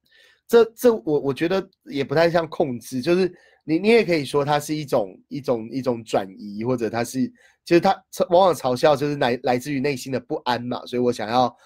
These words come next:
想要转移掉。但你也可以说它是一种超理智，所以我觉得没有绝对的，那就是透过这个角色的定义，那其实这十个角色对孩子的性格其实都是有所损伤的。你自己想想看，如果别人这样对我们，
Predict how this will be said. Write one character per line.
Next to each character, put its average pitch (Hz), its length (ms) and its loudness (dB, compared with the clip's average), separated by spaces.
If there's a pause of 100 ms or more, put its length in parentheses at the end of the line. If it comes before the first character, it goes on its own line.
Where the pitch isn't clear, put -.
(100)
想 117 160 -2
要 131 60 2
转 110 240 -2
移 92 200 -16
掉。 98 180 -6
但 165 220 0
你 160 80 -2
也 175 100 4
可 143 100 -2
以 127 60 2
说 120 140 -4
它 110 120 0
是 113 120 -8
一 - 20 -6
种 98 140 -10
超 101 200 -8
理 92 160 -12
智， 87 260 -18 (260)
所 - 120 2
以 202 40 6
我 185 60 6
觉 143 160 2
得 143 240 4 (220)
没 165 100 2
有 180 120 6
绝 123 180 -2
对 120 260 0
的， - 260 -16
那 143 160 -2
就 139 140 -6
是 139 160 -6
透 180 220 0
过 160 140 4
这 156 100 -4
个 139 200 2 (280)
角 113 240 2
色 160 200 4
的 131 140 6
定 135 340 -2
义， 139 240 -12 (120)
那 139 240 -6 (400)
其 - 140 -2
实 170 60 0
这 202 180 6
十 - 240 -4
个 147 120 4
角 131 200 0
色 135 320 2 (320)
对 165 160 4
孩 127 180 0
子 123 120 -4
的 113 60 -2
性 135 220 -10
格 107 160 -8
其 110 140 -12
实 110 80 -6
都 113 120 -4
是 123 140 -6
有 101 140 -2
所 104 200 -10
损 90 240 -14
伤 92 280 -12
的。 104 80 -10
你 135 100 -8
自 139 100 -10
己 208 80 0
想 160 180 0
想 139 60 -6
看， 156 220 0 (140)
如 170 100 6
果 160 80 6
别 143 120 2
人 135 100 2
这 147 80 4
样 143 100 0
对 139 160 4
我 107 140 0
们， - 200 -14